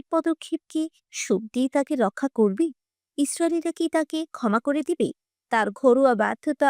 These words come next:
আর গাজায় যেসব ভয়ঙ্কর কাজ তিনি করেছেন, সেসব কি সবাই ভুলে যাবে?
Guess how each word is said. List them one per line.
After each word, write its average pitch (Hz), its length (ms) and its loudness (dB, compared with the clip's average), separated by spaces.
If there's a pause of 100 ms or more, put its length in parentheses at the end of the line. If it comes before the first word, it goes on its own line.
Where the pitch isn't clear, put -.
আর 226 140 -2
গাজায় 254 380 0
যেসব 233 420 -2
ভয়ঙ্কর 262 500 -2 (100)
কাজ 240 300 2
তিনি 311 220 -4 (100)
করেছেন, 254 460 0 (400)
সেসব 294 440 0
কি 220 100 -4
সবাই 190 380 0
ভুলে 226 240 0
যাবে? 370 280 -2